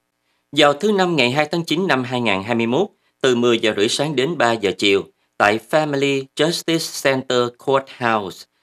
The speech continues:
hai không hai một North, đường số một, San Jose, Cali chín năm một một hai. Hãy đến tìm hiểu về chương trình giúp tiền thuê nhà cho cư dân bị đại dịch covid mười chín ảnh hưởng, dành cho tất cả cư dân hội đủ điều kiện,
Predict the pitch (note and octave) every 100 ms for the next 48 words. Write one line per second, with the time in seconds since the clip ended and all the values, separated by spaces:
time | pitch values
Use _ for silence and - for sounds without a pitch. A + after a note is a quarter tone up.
0 | _ - D3+ C#3+ D3+ C#3+ C3+ C#3+ B2+ F#2+
1 | - B2 D#3+ - A2 F#2 - C3+ F#2+ F2
2 | - A2 G#2 G#2 G#2 G2+ A#2+ A2+ G#2+ C#3+
3 | E3 D3 B2+ G2 F2+ G2+ F2 A2+ G#2 F#2+
4 | _ _ _ - C#3 D#3+ F3+ A3 A#2 G#2+
5 | A2 A2 G#2 - D3+ C3 G2+ G2 D#3+ F#3+
6 | G#2+ F#2+ F#2 A#2+ A#2 G#2+ F#2 - C#3 D3
7 | C#3+ C3+ C3 A2 F#2 G2 F#2 F#2+ F#2+ -
8 | A2+ G#2+ - G#2 F#2 A2 C3 F#2+ A2+ G#2
9 | F#2+ D#3+ _ _ _ - B2+ B2 D#3 E3
10 | A3 A3 A2 B2 D#3+ D3 D#3 C3+ G2+ G2+
11 | B2 G#2+ - F#2+ F#2+